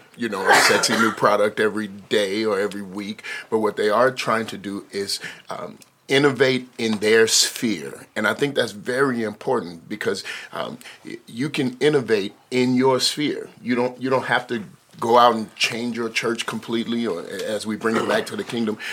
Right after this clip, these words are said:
you don't have to go out and sort of change your church completely or change everything about your church, but you can be innovative in the sphere you're in. And I don't, I don't think it's a bad thing to talk about sustained innovation. Um, I think it's a necessary thing for the church and for the kingdom.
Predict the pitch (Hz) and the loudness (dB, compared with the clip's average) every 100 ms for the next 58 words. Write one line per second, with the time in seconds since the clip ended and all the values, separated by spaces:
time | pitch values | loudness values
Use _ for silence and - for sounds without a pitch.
0 | - 113 120 113 110 110 117 104 92 - | -4 2 2 2 0 4 4 2 -4 -2
1 | 98 95 - 113 113 104 98 - 107 104 | -2 -2 -2 -2 -4 -4 -4 -2 -2 -4
2 | - 101 - 110 107 110 92 - - - | -6 -10 -4 -4 -2 -2 -4 -6 -10 -6
3 | - 123 113 104 98 107 110 107 101 98 | -4 -4 -4 -6 -4 -4 -6 -6 -4 -2
4 | 104 101 101 - 101 104 - - 107 110 | -2 -2 -6 -4 -6 -6 -10 -8 -4 -2
5 | 123 117 113 107 123 131 110 110 98 98 | 0 -2 -2 -2 0 0 0 -2 -2 -6
6 | 98 95 - - 113 98 95 95 71 110 | -8 -8 -6 -6 -4 -6 -4 -8 -8 -6
7 | 110 95 87 - 107 107 104 113 110 107 | -4 -6 -10 -8 -2 -2 -2 0 0 -2
8 | 110 98 101 90 98 107 - 92 92 85 | -6 -6 -8 -6 -2 -2 -2 -8 -8 -6
9 | 95 - 87 85 - - 92 - 113 139 | -6 -6 -6 -6 -6 -8 -4 -2 0 -2
10 | 151 87 80 87 - - 92 - - - | -2 -6 -10 -12 -10 -12 -12 -16 -16 -14
11 | - 90 76 104 101 98 - 98 98 104 | -10 -10 -6 -6 -4 -6 -6 -6 -4 -2
12 | 110 117 - 95 85 90 92 87 82 - | -2 -2 -2 -4 -4 -10 -10 -10 -12 -16
13 | - - - - 85 87 82 - 107 107 | -16 -10 -4 -2 -2 -6 -10 -6 -4 -4
14 | 101 - - - - 101 | -8 -12 -12 -12 -14 -16